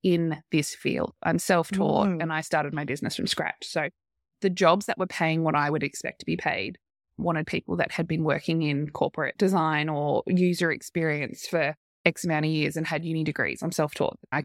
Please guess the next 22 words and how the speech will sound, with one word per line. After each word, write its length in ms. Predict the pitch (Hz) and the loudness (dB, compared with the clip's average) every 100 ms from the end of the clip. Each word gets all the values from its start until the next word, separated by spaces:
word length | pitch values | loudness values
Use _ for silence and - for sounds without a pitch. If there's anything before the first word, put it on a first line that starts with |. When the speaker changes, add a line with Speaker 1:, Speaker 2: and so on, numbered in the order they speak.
| 180 | 0
Speaker 1:
don't 240 | 175 156 | 0 0
make 220 | 156 147 - | -2 -4 -2
it 60 | 180 | -2
through 160 | 175 | 0
maybe 220 | 165 156 | 2 0
to 140 | 147 165 | 0 0
an 60 | |
interview 300 | 160 - 160 | 0 0 0
round, 400 | 147 143 139 147 - | 0 0 -2 -4 0
but 160 | 151 - - _ _ _ - | 0 0 -14 _ _ _ 0
I'm 200 | 170 190 | 4 6
not 220 | 165 - | 4 2
what 160 | - - | -4 -2
they're 120 | - | -4
looking 300 | - - - | -4 -8 -2
for. 200 | - - | -2 -2
So 280 | - 165 170 - _ _ _ _ _ | -2 -2 -4 -10 _ _ _ _ _
I'm 140 | - 226 | 4 6
very 220 | 180 180 | 6 6
grateful 500 | - - - 311 339 | 6 4 2 -6 -6
for 160 | - 320 | 0 4
that, 320 | 330 440 | 6 6